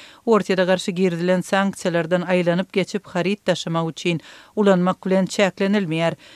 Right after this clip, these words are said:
Bu sebit diňe Günbatardan we Gündogordan goşa maksatly ýükleriň gaýtadan eksport ýoly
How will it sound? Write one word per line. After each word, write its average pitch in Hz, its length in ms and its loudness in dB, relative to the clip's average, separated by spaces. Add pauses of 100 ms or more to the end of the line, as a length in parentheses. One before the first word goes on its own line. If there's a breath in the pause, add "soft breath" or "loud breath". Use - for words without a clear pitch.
(140 loud breath)
Bu 214 100 0
sebit 277 380 0
diňe 240 180 4
Günbatardan 185 680 0
we 196 160 2
Gündogordan 185 720 2
goşa 180 300 0
maksatly 185 580 0
ýükleriň 175 400 -2
gaýtadan 175 520 0
eksport 190 480 -6
ýoly 175 340 2